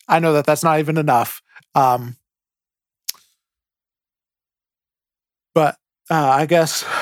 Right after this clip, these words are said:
the other thing, or another thing that I wanted to ask you, um, earlier that you had alluded to,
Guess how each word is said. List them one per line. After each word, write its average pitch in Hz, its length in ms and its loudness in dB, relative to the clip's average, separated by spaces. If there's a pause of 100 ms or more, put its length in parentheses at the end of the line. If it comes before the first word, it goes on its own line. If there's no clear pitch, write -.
(140)
the 175 80 2
other 175 180 2
thing, 156 340 -2 (260)
or 156 100 0
another 165 300 0
thing 156 200 -2
that 139 120 -2
I 135 60 0
wanted 139 180 -4
to 131 100 0
ask 131 320 -2
you, 139 300 -4 (340)
um, 123 380 0 (400)
earlier 139 640 -2 (1080)
that 160 220 2
you 175 500 0
had 175 200 0
alluded 170 440 0
to, 147 340 0